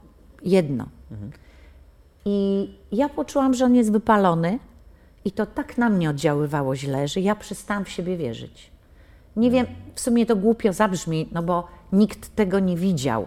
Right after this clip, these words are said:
Speaker 1: ale ja wewnątrz wiedziałam, że coś jest nie tak. I, e, to była straszna, może nie straszna odwaga, to był akt desperacji, bo ja pomyślałam sobie, że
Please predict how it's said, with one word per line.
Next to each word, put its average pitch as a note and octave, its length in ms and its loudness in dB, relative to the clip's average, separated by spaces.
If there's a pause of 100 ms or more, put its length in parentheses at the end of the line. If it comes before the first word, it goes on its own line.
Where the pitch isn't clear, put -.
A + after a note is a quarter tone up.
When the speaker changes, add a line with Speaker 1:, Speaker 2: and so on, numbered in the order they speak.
(140)
Speaker 1:
ale D3 240 -2
ja F3 160 4
wewnątrz E3 520 -2
wiedziałam, D#3 680 0 (580)
że C#3+ 240 -6 (100)
coś - 440 -6
jest E3+ 220 -4
nie D#3 120 -2
tak. - 180 -8 (1400)
I, F#3 520 0 (140)
e, D#3+ 580 -2
to F#3+ 120 -4
była F#3+ 220 2
straszna, G3 760 2 (440)
może G3 240 -2
nie A#3 160 0
straszna F3 420 -6
odwaga, C#3 440 -2
to D3+ 100 -6
był F3 180 -2
akt F#3 180 0
desperacji, E3+ 880 -2 (340)
bo E3+ 100 0
ja F#3+ 140 2
pomyślałam G#3 460 -6
sobie, G3+ 420 -4
że F3 460 -2